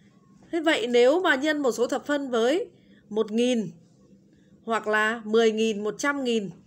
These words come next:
à, hoặc là một triệu, vân vân, phải không? Thì ta làm thế nào? À, ta cũng làm như vậy, đúng không? Ta đếm xem,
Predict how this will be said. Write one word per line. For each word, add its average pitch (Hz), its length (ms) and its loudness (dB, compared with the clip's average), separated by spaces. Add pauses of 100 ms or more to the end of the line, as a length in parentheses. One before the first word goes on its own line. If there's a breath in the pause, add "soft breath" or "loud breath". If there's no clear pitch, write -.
(520 loud breath)
à, 165 280 -6 (1160)
hoặc 214 180 -6
là 220 60 -2
một 214 180 -2
triệu, 240 260 -2
vân 240 160 -4
vân, 254 180 0 (160)
phải 151 120 -12
không? 196 140 -10
Thì 233 100 -6
ta 269 140 -6
làm 254 180 -6
thế 269 100 -8
nào? 240 240 -8 (540 soft breath)
À, 170 340 -10
ta 185 120 -6
cũng 214 500 -6
làm 226 340 -4
như 208 120 -6
vậy, 208 240 -2
đúng 180 120 -6
không? 269 200 -8 (520 soft breath)
Ta 254 100 -2
đếm 240 240 0
xem, 294 380 -2